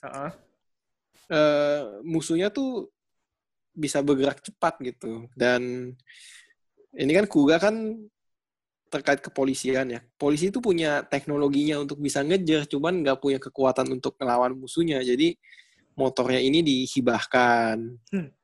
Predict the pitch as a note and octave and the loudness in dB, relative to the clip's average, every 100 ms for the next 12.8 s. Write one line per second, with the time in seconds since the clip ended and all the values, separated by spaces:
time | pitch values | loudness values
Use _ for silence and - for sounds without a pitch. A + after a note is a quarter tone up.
0 | _ - D#3 D3+ C#3+ C3+ C3 A#2 - B2 | _ -8 -4 -4 -2 -4 -6 -8 -12 -14
1 | - _ - - - - - F#3+ - G3 | -14 _ -12 -10 -12 -12 -12 -12 -2 2
2 | C#4+ F#3 F#3+ C3+ C#3 C3+ C#3 C#3 C#3+ C#3+ | 4 4 4 4 2 -2 -6 0 0 0
3 | C#3 C3 E3+ G3 F3 F3+ D#3+ D#3 D3+ D3 | -2 -2 2 4 4 4 4 4 2 2
4 | C#3 C3+ B2+ - - - B3+ A3+ F#3+ G#3 | 0 -2 -4 -10 -20 -8 0 2 2 2
5 | G3+ C#3+ F#3 C#3+ C#3 A#3+ A#3 G3+ F#3 F3+ | 0 -6 -10 -8 -2 2 2 2 4 6
6 | C#4+ F4+ E4+ G#3 E3+ D#4+ F4+ F#3+ E3 D#3 | 8 8 8 6 4 4 6 4 4 2
7 | D#3 - D3+ G3 C4 C4 F3 E3 C#3+ - | 2 0 -2 0 2 2 4 4 2 -2
8 | _ _ _ _ _ _ _ _ _ _ | _ _ _ _ _ _ _ _ _ _
9 | _ _ _ _ _ _ - C#4+ D#3+ C#3 | _ _ _ _ _ _ 2 4 6 4
10 | C#3 D3+ G3+ B3+ G3 C3 A#2+ D3 F3+ B2+ | 2 0 0 0 0 0 0 -4 -4 -6
11 | A2+ G#2+ G2 G#2+ G#2 A#2 D3+ B2+ B2 B2 | -8 -10 -14 -10 -4 -2 0 0 -2 -2
12 | A#2 A2 C3 C3 E3 C3 E3+ - | 0 0 0 0 0 0 0 -2